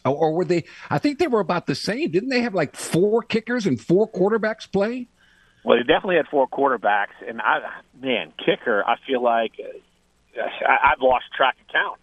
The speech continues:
Speaker 2: I mean, to be honest. So, uh, who knows? Uh, I was surprised Taysom Hill didn't kick.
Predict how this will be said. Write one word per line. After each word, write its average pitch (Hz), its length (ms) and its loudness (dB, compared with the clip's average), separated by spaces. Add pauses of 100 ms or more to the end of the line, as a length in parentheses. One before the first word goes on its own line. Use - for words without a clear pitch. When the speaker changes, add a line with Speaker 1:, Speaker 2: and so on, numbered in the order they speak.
Speaker 2:
I - 580 -12
mean, 233 220 -10
to 240 60 -10
be 110 120 -6
honest. 143 380 0
So, 123 140 0
uh, - 240 -2
who 165 100 -4
knows? 165 220 2 (380)
Uh, 113 140 2
I 135 60 0
was 147 160 -2
surprised 139 420 0
Taysom 147 280 -2
Hill 151 160 2
didn't 110 280 -4
kick. 98 180 -2